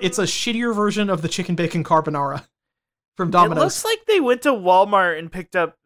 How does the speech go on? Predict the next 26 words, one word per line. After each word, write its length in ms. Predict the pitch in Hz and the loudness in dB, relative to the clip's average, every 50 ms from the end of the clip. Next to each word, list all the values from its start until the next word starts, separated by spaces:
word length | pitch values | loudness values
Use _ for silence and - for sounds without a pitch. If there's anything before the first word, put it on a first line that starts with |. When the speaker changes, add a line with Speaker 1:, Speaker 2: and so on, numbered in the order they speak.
| - | -10
Speaker 2:
like, 160 | 185 156 147 160 | -8 -8 -6 -6
a 60 | 151 | -8
frozen 420 | - - 151 147 151 156 175 170 | -8 -6 -6 -6 -6 -6 -8 -12
pizza 340 | - - 160 143 - 160 147 | -12 -12 -12 -8 -6 -4 -4
and 100 | 139 139 | -4 -4
ran 200 | 139 139 139 147 | -6 -8 -8 -8
it 120 | - - | -10 -12
through. 360 | _ - 143 143 151 147 156 156 | _ -16 -12 -10 -8 -6 -6 -6
It 160 | 151 139 156 | -6 -6 -6
is 180 | 156 143 - | -10 -10 -8
lying. 600 | 151 139 135 135 135 143 170 175 160 139 120 123 131 | -8 -6 -4 -2 -2 -2 -2 -4 -6 -8 -12 -16 -14
They're 160 | - 147 156 | -8 -6 -6
lying 480 | 156 156 156 160 185 226 247 247 226 190 - | -4 -2 0 0 2 0 0 -2 -6 -10 -12
to 100 | - 143 | -16 -18
me. 340 | 143 131 120 117 120 135 _ _ _ - | -18 -20 -20 -20 -20 _ _ _ _ -4
Speaker 1:
It, 260 | 202 190 196 190 - _ _ | -2 -2 -2 -2 -6 _ _
it, 160 | - 208 208 - | -12 -12 -8 -2
it 140 | 202 196 202 | 0 2 2
is, 260 | 220 240 220 180 175 | 2 2 0 -2 0
like, 240 | 190 190 180 180 - | 0 0 0 0 -2
a 140 | 165 160 151 | -4 -4 -4
weird 560 | 139 139 151 175 196 208 208 214 214 - - | -4 -6 -6 -4 -2 0 2 2 2 0 -4
flat 640 | - _ - _ _ _ 151 160 160 175 180 - _ - | -10 _ -20 _ _ _ -8 -4 -4 -4 -4 -6 _ -10
graham 340 | 160 156 165 160 170 202 208 | -4 -2 0 0 2 0 0
cracker 380 | - - 185 185 180 - 196 185 | 0 2 2 2 0 -2 -6 -8
crust, 560 | - - - 143 127 131 143 - - - | -8 -6 -4 -4 -4 -4 -4 -6 -6 -8